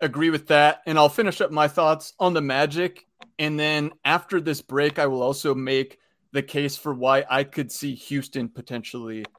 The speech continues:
making that jump this year as well. But first, a word from our sponsor. BetOnline is your number one source for football betting info this season. Find all the latest player developments,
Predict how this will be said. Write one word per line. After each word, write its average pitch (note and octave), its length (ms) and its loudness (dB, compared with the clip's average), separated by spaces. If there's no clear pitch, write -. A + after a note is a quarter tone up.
making A#2 380 -6
that A2 200 -6
jump A2+ 340 -4
this A#2+ 340 -4
year B2 100 -2
as A#2 160 -6
well. C#3 200 6
But C#3+ 200 0
first, G3+ 480 4
a D#3+ 80 2
word F3+ 440 2
from F3+ 220 -2
our D#3+ 80 2
sponsor. E3+ 480 0
BetOnline F3+ 920 2
is G3 220 0
your A#3 80 -2
number G3+ 240 2
one F#3 160 -2
source F3+ 260 -2
for C#3+ 140 -8
football D#3 320 0
betting D3 320 -4
info D3 280 -2
this C#3 220 -4
season. D#3 400 -4
Find D3 300 -4
all C#3+ 80 0
the C3+ 80 -2
latest C3 360 -6
player C#3 260 2
developments, D3 600 -2